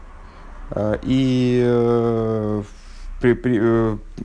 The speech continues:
в че-, в чем должно было заключаться, на чем мы должны, материале чего мы должны разобраться в этом различии? На материале, естественно, различия между, э,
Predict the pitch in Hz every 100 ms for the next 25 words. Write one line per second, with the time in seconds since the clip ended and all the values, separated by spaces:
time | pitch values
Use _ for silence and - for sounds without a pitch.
0 | - - - - - 135 107 92 104 -
1 | 117 104 98 107 95 95 95 98 107 110
2 | 92 - 87 87 101 104 107 95 90 90
3 | 104 98 101 107 90 110 101 90 87 92
4 | 92 87 - - - - 101 104 104 101
5 | 87 90 87 95 90 92 98 131 214 208
6 | 147 120 120 165 139 104 127 117 90 127
7 | 120 156 98 120 180 120 107 127 117 107
8 | - - - - - 98 101 98